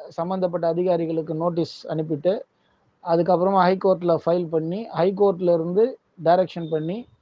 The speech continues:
அது கிட்டத்தட்ட நாங்க வழக்கு நடத்துவதற்கே வந்து கிட்டத்தட்ட ஒரு ஒன்றரை வருடம் ஆயிடுச்சு. அது பல ஹியரிங் வந்து வாதாடி, அதுக்கப்புறம் என்ன பண்ணிட்டாங்க,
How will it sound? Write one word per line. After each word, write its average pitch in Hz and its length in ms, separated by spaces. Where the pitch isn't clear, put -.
அது 165 120
கிட்டத்தட்ட 185 380
நாங்க 180 240
வழக்கு 190 300
நடத்துவதற்கே 180 720
வந்து 185 400
கிட்டத்தட்ட 175 340
ஒரு 175 180
ஒன்றரை 165 320
வருடம் 170 300
ஆயிடுச்சு. 156 400
அது 160 200
பல 160 180
ஹியரிங் 185 340
வந்து 165 160
வாதாடி, 170 520
அதுக்கப்புறம் 175 640
என்ன 175 180
பண்ணிட்டாங்க, 165 460